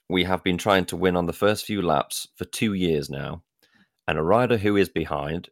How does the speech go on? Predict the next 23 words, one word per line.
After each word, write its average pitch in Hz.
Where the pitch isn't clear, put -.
who 90
doesn't 110
have 98
the 92
potential -
to 90
ride 104
at -
the 76
front, 80
tries 92
to -
overtake 98
six -
riders 80
at 82
once. 78
And 80
that's -
not 92
how 78
it -
works. 71